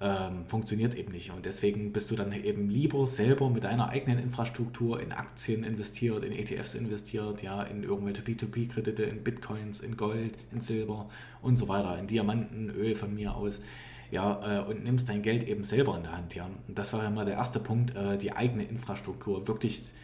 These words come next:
komplett zu insourcen, ja. Auch Insourcing heißt auch, äh, du gehst nicht zu deiner Bank und sagst, „Ich möchte jetzt Aktien kaufen.“ Nein, du kannst ein Depot selber eröffnen, ja, und kannst deine Aktien selber kaufen, ja. Äh, der Aktien-,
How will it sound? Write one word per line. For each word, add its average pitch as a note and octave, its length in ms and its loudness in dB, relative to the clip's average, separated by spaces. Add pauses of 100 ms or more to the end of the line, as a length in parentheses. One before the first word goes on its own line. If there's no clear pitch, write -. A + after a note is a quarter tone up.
(140)
komplett C3 420 4 (200)
zu - 220 -6
insourcen, F2+ 760 0
ja. F2 280 -4 (800)
Auch - 140 -4
Insourcing B2+ 540 4
heißt B2 260 4
auch, A#2 240 -2
äh, A2+ 80 0
du A2 160 -2
gehst B2 300 2
nicht A#2+ 160 2
zu A2+ 80 -4
deiner G#2+ 260 2
Bank C3 220 4
und G#2+ 160 0
sagst, A#2 220 0
„Ich - 140 -4
möchte B2 280 2
jetzt G#2 260 2
Aktien A#2 400 0
kaufen.“ F2 460 -8
Nein, G#2 300 2 (280)
du - 100 -6
kannst B2 360 4
ein A2+ 40 0
Depot G#2 380 0
selber A#2+ 420 4
eröffnen, G#2+ 540 -2
ja, G2 100 0
und G#2 160 -6
kannst A#2 280 0
deine G2+ 180 -2
Aktien - 340 -4
selber G#2 380 0
kaufen, E2+ 320 -8
ja. F2 240 -6 (500)
Äh, G2+ 200 0
der G2+ 220 2
Aktien-, A#2+ 680 6